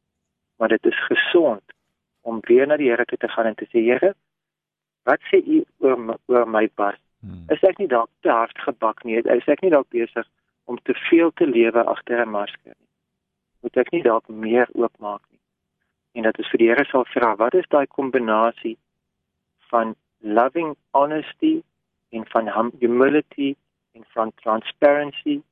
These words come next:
Speaker 1: en van wisdom? Wat is daai kombinasie wat ons kan gebruik om te weet wanneer om wel oop te maak? Dat as iemand dan nou regtig omgee en die geleentheid is reg en hulle vra vir my, "Rudy, hoe gaan dit?"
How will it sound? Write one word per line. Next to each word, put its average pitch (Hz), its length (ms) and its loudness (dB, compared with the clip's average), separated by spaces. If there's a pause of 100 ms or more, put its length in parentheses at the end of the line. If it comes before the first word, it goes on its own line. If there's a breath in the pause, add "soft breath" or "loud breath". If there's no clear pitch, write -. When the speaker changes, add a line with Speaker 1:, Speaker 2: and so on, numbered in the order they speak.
Speaker 1:
en 143 180 0 (100)
van 156 200 2
wisdom? 117 500 2 (560)
Wat 113 140 -2
is 151 120 0
daai 123 240 2
kombinasie 117 580 -2
wat 113 120 0
ons 123 160 -4
kan 139 200 -2
gebruik 117 440 0
om 110 100 -8
te 110 160 -10
weet 113 220 -2 (140)
wanneer 127 360 -2
om 120 180 0
wel 107 260 2
oop 113 200 -2
te - 100 -12
maak? 98 280 -10 (1120)
Dat 110 220 -2
as 165 220 0
iemand 185 320 2
dan 170 100 4
nou 160 140 2
regtig 139 380 -2
omgee 147 500 -6 (560)
en 123 100 -8
die 113 40 -2
geleentheid 151 500 2
is 151 120 -2
reg 131 280 -2
en 113 60 -6
hulle 123 160 -2
vra 139 280 -2 (140)
vir 135 120 -2
my, 113 240 0 (400)
"Rudy, 175 380 2
hoe 143 120 2
gaan 170 320 0
dit?" 98 140 -4